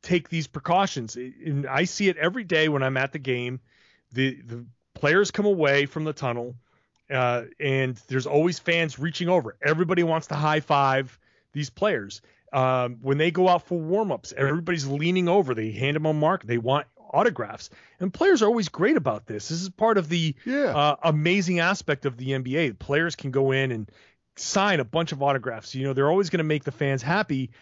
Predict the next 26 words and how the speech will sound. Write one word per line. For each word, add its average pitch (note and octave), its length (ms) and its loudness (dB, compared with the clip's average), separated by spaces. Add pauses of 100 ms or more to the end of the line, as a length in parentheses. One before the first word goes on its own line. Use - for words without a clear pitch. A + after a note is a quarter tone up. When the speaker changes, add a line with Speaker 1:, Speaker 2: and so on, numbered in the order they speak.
(120)
Speaker 1:
as C#3 120 -2
best D3+ 280 -2
they C3 120 2
can. F#3+ 340 0
But C#3 120 -6
now F3+ 680 4 (400)
you F3 120 -2
got F#3+ 180 4
C - 280 -2
J F#3 160 4
McCollum F#3 480 0
saying, D3 240 0
"Hey, D3 200 0
look, C#3 280 -2
sorry, D3 480 2
I'm C#3+ 200 -2
gonna C#3+ 160 -2
not C#3+ 260 0
sign C#3 240 0
autographs B2+ 500 -2
for A#2+ 240 -2
a A#2 60 2
while A#2 500 0 (340)
until C3+ 420 2
I B2+ 220 -2
feel B2+ 480 -2